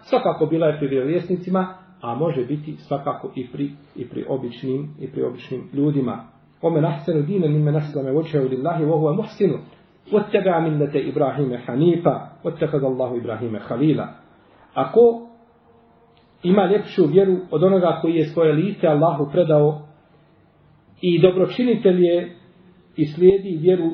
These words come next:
čistu Ibrahimovu i Allah je uzeo Ibrahima za svoga prijatelja. I kaže uzvišeni Allah, tebarake ve teala: "Omen yuslim wajhahu ila Allahi wa huwa muhsinun, faqad istamsaka bil urwatil wuthqa." Ako svoje lice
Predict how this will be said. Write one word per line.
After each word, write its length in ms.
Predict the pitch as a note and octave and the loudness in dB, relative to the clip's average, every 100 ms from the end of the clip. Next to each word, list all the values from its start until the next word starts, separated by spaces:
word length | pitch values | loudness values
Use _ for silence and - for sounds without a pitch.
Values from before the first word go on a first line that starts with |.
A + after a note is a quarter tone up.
| - | -4
čistu 380 | G#3 D#3 - D3+ | -6 -6 0 2
Ibrahimovu 840 | C3+ D#3 D#3+ D#3 D#3 D3 C#3+ - - - | 2 2 2 2 2 2 0 -4 -10 -2
i 120 | D3 | 0
Allah 300 | D#3 D3 C3+ | 2 0 0
je 60 | |
uzeo 220 | C3+ C3 C3+ | -2 0 0
Ibrahima 460 | B2 C3 B2+ A#2+ | 0 -2 -4 -6
za 100 | A2+ | -8
svoga 540 | A2+ C3+ A#2 A2+ - - | -8 -6 -6 -6 -8 -4
prijatelja. 480 | F3+ D3+ A#2+ A#2 G#2 - - _ | 2 2 2 -4 -6 -12 -20 _
I 60 | D3+ | -6
kaže 240 | F3 D3+ | 0 2
uzvišeni 380 | D#3 D#3+ D3+ D3 | 2 0 -2 -2
Allah, 260 | D#3 D3+ - | -2 -4 -4
tebarake 460 | C#3+ D3+ C#3 - | -2 0 0 -2
ve 120 | C3 | -4
teala: 460 | C#3+ C#3 C#3 C#3+ - - - | -2 -2 -2 -2 -8 -20 -6
"Omen 240 | E3+ D#3+ C#3 | -2 2 0
yuslim 360 | D3 - C3+ | -2 -4 -4
wajhahu 520 | C3+ C#3+ C#3+ C3 C3+ - | -4 -6 -4 -2 -2 -4
ila 160 | C3+ | -6
Allahi 380 | B2+ B2 C3 B2+ | -6 -2 -2 -2
wa 160 | B2 B2+ | -4 -4
huwa 160 | B2+ | -4
muhsinun, 520 | C#3+ D#3 - E3+ F3+ F3+ - _ | -6 -8 -8 -4 -2 -4 -10 _
faqad 280 | D#3 D3 A#2+ | -8 -6 -4
istamsaka 640 | A#2+ - B2+ B2+ - B2 B2 | -6 -6 -8 -8 -10 -8 -8
bil 120 | C3+ - | -8 -8
urwatil 460 | B2+ B2 A#2 A#2+ | -6 -4 -4 -4
wuthqa." 520 | B2 F3+ F3+ G3 C#3+ - - - - - | 0 0 2 0 0 -2 -16 -20 -20 -10
Ako 480 | C#3 - F#3 F3+ F3+ - | -8 2 2 2 -4 -14
svoje 340 | - E3 D3+ | -2 2 2
lice 520 | C#3+ D#3 D3+ F3 E3 | 2 0 0 0 0